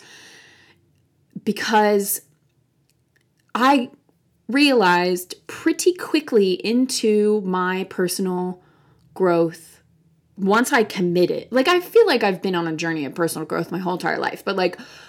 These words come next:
when it became my job to grow, essentially, th-,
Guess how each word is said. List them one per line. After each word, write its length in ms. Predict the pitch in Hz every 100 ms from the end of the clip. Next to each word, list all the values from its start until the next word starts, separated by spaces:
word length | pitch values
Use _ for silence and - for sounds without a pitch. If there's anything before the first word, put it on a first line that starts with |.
| -
when 160 | 214
it 100 | 233
became 360 | 220 202 294 311
my 200 | 240 175
job 640 | 156 180 160 147 123 - - _ _ _ _ _ _ _ _ _
to 80 | -
grow, 340 | - - - - _ _
essentially, 760 | 190 170 165 - - - - 247 - _ -
th-, 160 | -